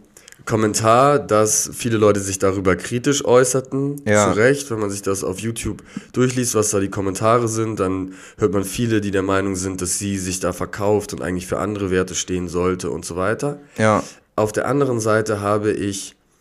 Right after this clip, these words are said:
Speaker 1: diese Anzeige nun bei TikTok bekommen, in gekürzter Version, als bezahlte Anzeige bei TikTok.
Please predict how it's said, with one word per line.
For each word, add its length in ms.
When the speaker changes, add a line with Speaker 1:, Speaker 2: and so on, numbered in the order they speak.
Speaker 1:
diese 280
Anzeige 500
nun 640
bei 160
TikTok 360
bekommen, 600
in 280
gekürzter 480
Version, 380
als 220
bezahlte 480
Anzeige 400
bei 120
TikTok. 520